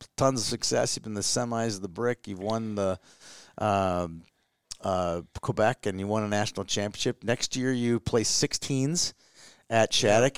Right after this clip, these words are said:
Speaker 1: and you go to Buffalo and win another national championship. Who'd you guys beat in the championship?
Speaker 2: Honey Baked.
Speaker 1: Honey Baked.
Speaker 2: Yeah,
Speaker 1: Okay, I'm
Speaker 2: they had
Speaker 1: trying
Speaker 2: a
Speaker 1: to
Speaker 2: good
Speaker 1: think of the
Speaker 2: team. They had, uh, Vonyula, Nia Sasha again,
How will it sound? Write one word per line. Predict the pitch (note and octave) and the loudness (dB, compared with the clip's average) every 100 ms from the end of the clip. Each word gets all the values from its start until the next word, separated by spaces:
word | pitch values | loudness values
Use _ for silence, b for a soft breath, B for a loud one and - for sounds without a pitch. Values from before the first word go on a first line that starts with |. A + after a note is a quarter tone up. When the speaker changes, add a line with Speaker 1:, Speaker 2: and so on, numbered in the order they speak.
| - | -6
Speaker 1:
and | A#2+ | -4
you | A#2 | 0
go | A#2 | 2
to | A2 | 2
Buffalo | E2+ C3 - B2+ A2+ | 4 2 4 4 4
and | G#2+ A2+ | 2 0
win | A2+ | 0
another | A2+ A2+ C#3 - | 2 2 2 -2
national | A2 G2+ - F2 | -2 -2 -4 -4
championship. | A#2 G2 A2+ B2+ | -2 -2 -2 0
Who'd | E3+ | 0
you | F#3+ | 2
guys | E3+ B2 | 2 2
beat | C#3 D#3 | -2 -2
in | B2+ | -4
the | C#3 | -4
championship? | - C3+ - - D#2 - | -4 -4 -6 -8 -8 -10
Speaker 2:
Honey | - C3+ | -6 -2
Baked. | B2 G2 - - - - | -2 -2 -6 -16 -18 -16
Speaker 1:
Honey | - C#3 E3+ | -8 -4 -4
Baked. | C#3+ - - - | -4 -8 -12 -8
Speaker 2:
Yeah, | - | -6
Speaker 1:
Okay, | A#2+ G2+ | -2 -2
I'm | |
Speaker 2:
they | G#2+ C#3 | 0 2
had | |
Speaker 1:
trying | C#3 | 4
Speaker 2:
a | |
Speaker 1:
to | |
Speaker 2:
good | C3+ | 2
Speaker 1:
think | C#3+ | 0
of | C3 | -2
the | B2+ | -2
Speaker 2:
team. | B2+ _ | -6 _
They | B2 | -4
had, | B2+ A2+ - _ _ _ _ _ _ _ - | -2 -4 -16 _ _ _ _ _ _ _ -18
uh, | A#2 A#2+ A#2 G#2 | -14 -10 -10 -8
Vonyula, | A#2+ B2 B2 A#2+ A#2+ A#2+ | -6 -6 -4 -4 -2 -2
Nia | A#2+ A#2+ | -6 -8
Sasha | A#2+ A#2 A#2+ B2+ B2 | -6 -4 -4 -4 -4
again, | A#2+ A#2 A#2 A#2+ A#2 | -4 -4 -8 -8 -14